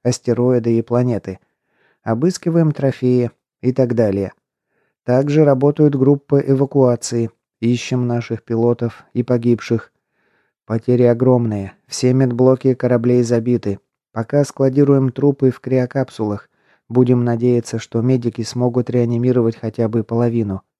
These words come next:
У карсов вообще дело швах. Почти весь десант погиб. Держались черти чёрные до последнего, как фанатики. Никто не отступил.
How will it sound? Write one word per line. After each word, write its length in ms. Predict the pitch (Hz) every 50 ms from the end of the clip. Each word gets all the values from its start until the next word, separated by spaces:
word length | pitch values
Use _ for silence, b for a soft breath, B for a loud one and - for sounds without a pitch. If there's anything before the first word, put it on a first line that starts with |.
| _ _ _ _ _ _ _ _ _ _ _
У 160 | 107 117 110
карсов 600 | 107 - 127 127 127 120 - - - 117 - -
вообще 520 | 107 110 117 113 110 - - - 120 120 117
дело 320 | 117 120 113 107 104 107
швах. 500 | - - 113 107 107 104 104 - - _ _ _ _ _ _ _ _ _
Почти 400 | - 120 120 - - - 139 135
весь 220 | 131 135 135 127
десант 500 | 123 127 127 120 - 131 127 127 123 -
погиб. 420 | - 117 117 113 117 113 104 - - _ _ _ _ _ _ _ _ _
Держались 640 | - 120 135 135 135 135 151 165 170 156 147 135 -
черти 440 | - - - 147 147 139 _ - 135
чёрные 480 | - - 143 147 143 143 139 135 131 123
до 100 | 127 120
последнего, 760 | 123 123 117 - 131 131 135 127 120 120 113 101 104 98 - _ _ _
как 200 | - 123 113 -
фанатики. 720 | - 123 123 123 127 123 117 - 104 - - - 98 - _ _ -
Никто 420 | 117 117 107 - - - 120 120
не 120 | 120 120 117
отступил. 600 | 113 - - - 113 107 - 117 110 104 98